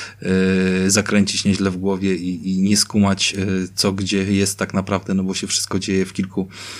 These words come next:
wymiarach, można powiedzieć, tak, że, że jak to przeskakiwanie jest między portalami, kt-, z których jeden jest w ścianie, drugi w podłodze albo w suficie, to, to się troszeczkę to wszystko naprawdę miesza. <clears throat>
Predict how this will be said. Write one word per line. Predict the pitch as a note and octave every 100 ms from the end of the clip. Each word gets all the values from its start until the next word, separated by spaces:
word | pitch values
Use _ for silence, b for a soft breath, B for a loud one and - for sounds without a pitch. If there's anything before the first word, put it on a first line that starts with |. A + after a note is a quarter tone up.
| B G#2
wymiarach, | G#2+ A2+ G#2+ F#2 -
można | F#2 - F#2+
powiedzieć, | G2 F#2+ F#2 F2+ -
tak, | F#2+ G2
że, | F#2+ F#2 F#2 F#2
że | F#2
jak | F2+
to | G2
przeskakiwanie | - G#2 - F#2+ G2+ G2+ G2 F#2+
jest | F#2
między | G2 F#2 -
portalami, | G2 - G2 F#2+ F#2+ B B B
kt-, | - -
z | - -
których | G2 G2 G2+
jeden | G2 F#2+
jest | F#2+ -
w |
ścianie, | - G2+ G2 F#2+
drugi | G2 F#2+
w | F#2
podłodze | G2+ F#2+ G2 G2+
albo | F#2+ F#2+
w |
suficie, | - G#2 F#2+ F#2+ F#2+
to, | - F#2
to | G2
się | -
troszeczkę | F#2+ - G2 - -
to | F#2
wszystko | - G#2+ - - B B B B B
naprawdę | G#2+ A#2 A2+ G#2 G2+ A2+
miesza. | A2+ A2+ G2 G2 - _ _
<clears throat> | -